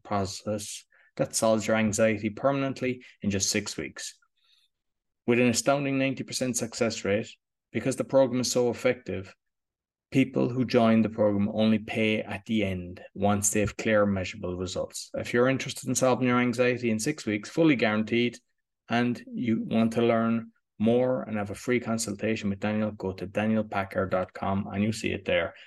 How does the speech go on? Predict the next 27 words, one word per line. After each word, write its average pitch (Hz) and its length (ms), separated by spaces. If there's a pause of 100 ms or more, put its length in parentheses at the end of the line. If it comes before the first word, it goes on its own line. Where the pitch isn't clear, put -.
(160)
is 90 180
the - 100
Q 87 220
R 67 140
code. - 320 (600)
You 110 200
have 123 120
high 131 160
blood 123 320
pressure 135 500 (360)
and 101 120
want 107 220
to - 60
get 110 160
off 107 260
the 101 80
meds? 113 460 (680)
Doctors 113 580
are 107 200
amazed 107 560
at 98 200
what 98 220
the 104 140
Zona 107 400
Plus 101 340
can 92 240
do. 82 220